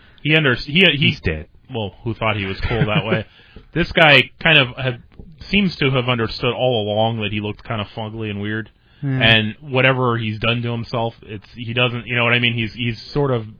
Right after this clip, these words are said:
Speaker 1: taken on the persona of a human clown, basically.
Speaker 2: Gotcha.
Speaker 1: So, that you wouldn't want jumping out of your closet or out from under your bed late at night.
Speaker 2: Uh,
Speaker 1: But anyway.
Speaker 2: I'm sure that's what he would be jumping out of the closet.
Speaker 1: <laughs>
Speaker 3: He's gigantic. Now, I mean, muscle-wise.
Speaker 1: He didn't look that huge there, but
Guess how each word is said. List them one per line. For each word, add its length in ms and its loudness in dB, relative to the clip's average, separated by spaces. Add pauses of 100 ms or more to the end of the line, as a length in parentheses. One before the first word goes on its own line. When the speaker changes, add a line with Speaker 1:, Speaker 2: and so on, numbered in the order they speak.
(760)
Speaker 1:
taken 300 4
on 160 4
the 80 0
persona 500 -2
of 100 -6
a 80 -4
human 260 -6
clown, 420 -8 (300)
basically. 500 -4
Speaker 2:
Gotcha. 80 -14 (300)
Speaker 1:
So, 200 -4 (540)
that 200 -6
you 60 -4
wouldn't 260 -4
want 280 -6
jumping 340 -6
out 80 -4
of 80 -8
your 120 -10
closet 420 -6
or 260 -12
out 180 -10
from 140 -12
under 140 -12
your 100 -10
bed 240 -6
late 160 -14
at 80 -16
night. 220 -14 (260)
Speaker 2:
Uh, 160 -8
Speaker 1:
But 120 0
anyway. 200 6
Speaker 2:
I'm 60 2
sure 240 0
that's 320 -4
what 200 -10
he 140 -8
would 240 -8
be 120 -10
jumping 360 -8
out 160 -6
of 80 -12
the 80 -12
closet. 460 -10 (400)
Speaker 1:
<laughs> 440 -6
Speaker 3:
He's 180 0
gigantic. 640 -6 (300)
Now, 140 -8
I 120 -4
mean, 160 4
muscle-wise. 500 2
Speaker 1:
He 60 6
didn't 160 0
look 180 -2
that 320 0
huge 480 -8
there, 240 -4
but 120 -4